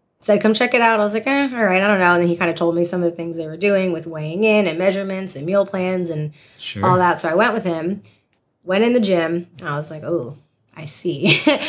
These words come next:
Speaker 1: That looks fun." So,
Speaker 2: Yeah.
Speaker 1: um, I ended up jumping on board right away with him.
Speaker 2: Cool.
Speaker 1: Uh, we both had an awesome, like, immediate, um, result from that. And then, uh, a couple months into it, Kevin, the owner of Rackstar,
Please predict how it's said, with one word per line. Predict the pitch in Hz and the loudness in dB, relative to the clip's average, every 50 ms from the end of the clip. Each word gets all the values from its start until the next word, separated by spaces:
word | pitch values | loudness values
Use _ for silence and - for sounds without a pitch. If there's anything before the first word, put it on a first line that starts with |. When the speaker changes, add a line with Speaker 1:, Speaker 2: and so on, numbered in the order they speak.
| - - 214 - _ - | -8 -8 -10 -12 _ 0
Speaker 1:
That | 202 175 156 131 | 2 2 2 2
looks | 165 160 - - | -2 -6 -6 -6
fun." | - 185 151 156 156 160 | -6 -4 -4 -4 -6 -8
So, | 135 123 110 107 | -6 -2 0 2
Speaker 2:
Yeah. | - - 104 - 170 170 | 4 4 4 4 4 2
Speaker 1:
um, | - 165 170 170 175 | 2 0 -4 -6 -6
I | 185 185 185 | -6 -6 -4
ended | 190 190 190 190 180 | -2 -2 -2 -2 0
up | 180 175 180 | 0 0 0
jumping | 185 185 170 170 185 175 | 0 -2 -2 -2 -2 -6
on | 165 165 | -6 -8
board | 165 170 160 160 | -6 -8 -6 -4
right | 170 165 160 160 | -2 -2 -2 -2
away | 160 160 156 151 | -2 -4 -2 -2
with | 165 170 160 160 | -2 -4 -6 -8
him. | 170 151 147 151 156 156 - _ _ _ _ _ _ - | -8 -8 -8 -8 -10 -12 -16 _ _ _ _ _ _ -8
Speaker 2:
Cool. | 110 165 160 | 0 2 2
Speaker 1:
Uh, | 160 160 | 4 4
we | 175 175 | 4 4
both | 170 156 190 196 196 180 | 4 4 4 2 4 2
had | 180 170 156 | 2 -2 -2
an | 156 156 151 - - | -2 -6 -10 -8 -2
awesome, | 165 165 160 - - - 170 143 151 151 160 - - | 0 0 0 0 -2 -2 0 0 -2 -4 -6 -8 -8
like, | 139 147 151 165 | -6 -6 -6 -4
immediate, | 165 160 160 170 165 170 170 165 143 139 135 - - _ _ _ _ _ _ _ _ _ _ - | -6 -4 -2 0 0 0 0 -2 -2 -2 -4 -6 -10 _ _ _ _ _ _ _ _ _ _ -6
um, | 151 151 147 143 165 - - | -4 -4 -4 -6 -8 -10 -10
result | 151 156 151 151 156 156 - - | -8 -8 -6 -2 -2 -2 -2 -2
from | - 156 147 156 | -6 -8 -8 -6
that. | 156 147 143 147 - _ - | -6 -6 -8 -8 -12 _ -20
And | 165 165 170 | -18 -16 -16
then, | 170 165 165 | -14 -14 -16
uh, | 170 165 156 160 170 156 | -16 -16 -18 -18 -18 -20
a | - - | -18 -14
couple | - 175 - 190 175 | -14 -12 -10 -8 -6
months | 175 170 156 156 | -6 -6 -6 -6
into | - 220 277 294 285 220 180 | -4 -2 -2 2 4 6 6
it, | 175 190 220 - - - _ _ _ _ _ _ _ - - - - _ _ _ | 6 6 4 2 -2 -12 _ _ _ _ _ _ _ -18 -18 -18 -18 _ _ _
Kevin, | - 185 208 214 202 185 185 208 220 | -2 0 2 4 4 4 4 2 2
the | 196 175 | 2 0
owner | 170 196 196 175 165 | 0 0 0 -2 -2
of | 165 160 160 170 - - - | -4 -4 -8 -10 -14 -18 -12
Rackstar, | - 156 156 151 - - 151 135 139 247 - | -8 -8 -6 -6 -6 -6 -2 0 0 0 -2